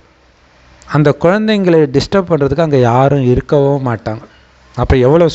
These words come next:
சூப்பரா இருக்கும், யோசிச்சு பாருங்க. இல்ல, இப்ப வந்து குழந்தையா இருந்தா ஏமாத்திடுவாங்க, கலியுகத்துல பிழைக்க முடியாது, இப்படி சொல்லியே மாயா நம்மளுக்கு எடுத்துட்டான். ஆனா பாபா, "இல்ல, நீ குழந்தையாக, உன்னை நான் பாதுகாக்கிறேன். இப்ப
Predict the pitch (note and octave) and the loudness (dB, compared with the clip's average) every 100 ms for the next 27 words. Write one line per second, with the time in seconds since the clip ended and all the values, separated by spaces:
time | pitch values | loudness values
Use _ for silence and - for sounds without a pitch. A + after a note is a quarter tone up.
0 | - D3 D3 C#3+ B2+ A#2+ A#2 A#2 - A2 | -4 -4 -2 -2 -2 -6 -6 -6 -8 -8
1 | G#2 G2 - - - - - - - C3+ | -8 -10 -16 -20 -20 -20 -20 -20 -6 0
2 | C#3+ C#3+ C3+ C3+ C#3+ D#3 - C#3+ D3 D3+ | 2 2 2 0 2 -2 0 -2 0 0
3 | C#3+ C#3+ C#3+ C3+ C#3+ C3+ C3 C3 C3+ B2+ | 0 0 0 0 -2 -2 0 0 0 0
4 | C#3 C#3+ C#3+ C3+ C3+ C3+ C#3+ C3+ C3+ C3 | 0 2 0 -2 -2 -2 -2 0 0 2
5 | C#3+ - D3 D#3 D#3 E3 F3+ F#3 F#3+ G3+ | 0 0 -2 -2 2 2 4 4 4 2
6 | F3+ F3 F3+ E3 D3+ D3+ C#3 - C#3 G#2 | 0 2 2 2 0 0 -2 -2 -4 -6
7 | - - - - - - - _ C3+ F#3 | -8 -20 -20 -20 -20 -20 -20 _ -4 0
8 | G3+ G#3 F3+ F3 F#3+ F#3 B3+ F3+ E3+ A#3 | 0 0 0 0 2 2 2 -2 -2 0
9 | B3 G#3+ F#3 F3 E3+ F3+ F3 D#3 D3+ A3+ | 2 0 -2 0 0 0 0 0 0 0
10 | F3 G3+ F#3+ F3+ D#3 D#3 D#3+ C#3 - C3 | 2 2 0 0 0 0 0 0 -2 -2
11 | B2+ C#3 - C3 G3+ - | -2 -6 -2 0 0 -2